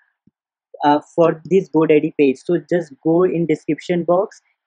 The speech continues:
and click here. You will come to this page, okay? Now you have to sign up here. Now you have to create your account in GoDaddy to buy a domain.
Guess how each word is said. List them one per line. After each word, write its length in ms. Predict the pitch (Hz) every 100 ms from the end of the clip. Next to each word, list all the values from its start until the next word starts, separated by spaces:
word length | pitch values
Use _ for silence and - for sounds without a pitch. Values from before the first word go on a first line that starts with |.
| 156
and 240 | 156 185 -
click 220 | 170 180
here. 320 | 196 190 220 -
You 160 | 156
will 160 | 156 180
come 240 | 170 170 -
to 140 | 196
this 200 | 165 147
page, 320 | - 127 120 - -
okay? 300 | 135 202 - _ -
Now 180 | 147 160
you 220 | 175 175
have 160 | 175 175 -
to 60 |
sign 340 | 185 - 147 151
up 120 | 165
here. 280 | 175 165 170 _ _ _ _ 143
Now 420 | 147 151 151 151
you 500 | 151 165 156 165 170 165
have 160 | 156
to 100 | 170
create 320 | - 143 151 151
your 200 | 165 160
account 380 | - 156 160
in 120 | 165 147
GoDaddy 420 | 151 156 151 156
to 100 | 160
buy 120 | 135
a 120 | 135 147
domain. 380 | 151 147 156